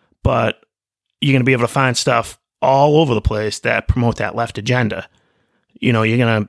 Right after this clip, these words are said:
you can go onto TikTok and, um, you know, Instagram, all these influencers, anything like that. And it's a left, left, clear left slanted bias. Um, you know, for every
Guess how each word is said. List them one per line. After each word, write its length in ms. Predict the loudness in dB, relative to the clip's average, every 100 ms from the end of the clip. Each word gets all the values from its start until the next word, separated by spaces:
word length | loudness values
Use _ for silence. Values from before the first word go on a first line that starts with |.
| -6
you 120 | -4
can 100 | 0
go 120 | 2
onto 180 | 2 0
TikTok 720 | -2 -4 -2 -2 0 -2 -8 -20 _ _ _ _ _ -4
and, 680 | 0 2 2 0 -2 -6 -6
um, 580 | 0 0 0 -2 -6 -14 _ _ -10
you 120 | -2 0
know, 100 | 2
Instagram, 580 | 0 -2 -2 0 2
all 120 | 2 2
these 180 | 2
influencers, 720 | 2 0 0 0 0 -4 -6 -2
anything 400 | 0 2 2 0
like 180 | -2
that. 380 | -2 -2 -4 -10 _ _ _ _ -4
And 420 | 0 0 -2 -6 _ _ _ _ _ _ _ _ _ _ _
it's 240 | -2 -2 0
a 60 |
left, 320 | 2 2 0 -8 -20 _ -20
left, 560 | -16 -6 -2 -2 -4
clear 520 | -6 -6 0 2 2 2
left 280 | 0 -2
slanted 440 | -4 -2 -2 -4 -2
bias. 600 | 0 -2 -6 -10 -12 -14 _ _ _ _ -4
Um, 560 | 0 2 2 -2 -6 -12 _ _ _ _ _ _ _ -20 _ _
you 100 | 0
know, 120 | 0 0
for 220 | 0 0
every 440 | 4 2 2 0